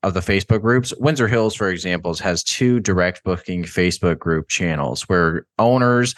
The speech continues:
can communicate with guests, and they just do direct bookings.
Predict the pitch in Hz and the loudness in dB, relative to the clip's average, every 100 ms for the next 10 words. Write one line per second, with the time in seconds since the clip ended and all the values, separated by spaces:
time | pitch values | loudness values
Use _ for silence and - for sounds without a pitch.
0 | - - - 95 90 98 101 104 107 98 | -12 -14 -8 -6 -4 -4 -2 -2 -2 -2
1 | 95 85 78 - - 92 90 87 82 98 | 0 2 2 -2 -2 0 0 0 0 2
2 | 98 - 98 92 92 85 - 90 85 104 | 2 0 -4 -2 0 0 -2 -6 -4 -2
3 | 110 | -2